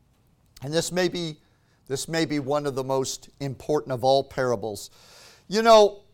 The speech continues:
are we rolling? All right, good. Um, you may hear a lot of sermons in your lifetime. You may hear a lot of teaching in your lifetime.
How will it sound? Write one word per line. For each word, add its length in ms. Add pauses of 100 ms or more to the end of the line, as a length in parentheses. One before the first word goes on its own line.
(340)
are 80
we 140
rolling? 480 (1040)
All 80
right, 160
good. 260 (300)
Um, 380 (1500)
you 180
may 180
hear 200
a 80
lot 260
of 100
sermons 600
in 100
your 140
lifetime. 800 (200)
You 60
may 140
hear 540
a 60
lot 320
of 160
teaching 560 (880)
in 100
your 140
lifetime. 840